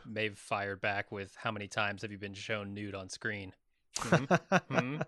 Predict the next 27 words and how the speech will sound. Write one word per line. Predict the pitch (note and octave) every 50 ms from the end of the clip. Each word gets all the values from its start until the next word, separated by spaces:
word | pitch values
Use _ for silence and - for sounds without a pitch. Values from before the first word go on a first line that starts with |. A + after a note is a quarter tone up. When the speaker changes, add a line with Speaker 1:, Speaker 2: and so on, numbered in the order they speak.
| _ - C#3+ - _ - D#3 - - - F#3+ F3+ D#3 D3 D3 D3 C#3 C3 A#2+ - -
Speaker 2:
Uh, | B2 C3 C3 B2+ B2+ B2 B2 A#2+ A#2 A2+ G#2+ G2+ G2+ F#2+ F2+ F2+ F2 - -
I | - C3+
don't | E3 E3 D#3
Speaker 1:
What, | D3+ D3+
Speaker 2:
know. | D3
Speaker 1:
what | C3+ C3 F#3+
do |
you | E3
Speaker 2:
That's, | E3+
Speaker 1:
got | D#3+
Speaker 2:
that's |
Speaker 1:
under | - D#3
that | C#3
Speaker 2:
Spider-Man. | A#2+ A2+ A#2 E3+ E3+ E3 D#3+ D3+
Speaker 1:
hair? | D3 D3 -
Speaker 2:
That's, | D3+ D#3 D#3+ - -
that's | - E3 D#3+ D#3+
Spider-Man | - - D3+ D3+ D3 D3 C#3 C3+ B2+
point | A#2+ C3+ C3 B2+ G#2+
of | F#2+
Spider-Man, | - - A2+ A2+ G#2+ G2 F2+ F2 F2 F2 F2
if | E2 F#2
you | F#2
ask | F2+ F2 - -
me. | G2 F#2+ F2+ E2 D#2+ - - -
What? | - A2 B2+ C#3+ D#3+ - -
Speaker 1:
Yeah. | A2+ F#2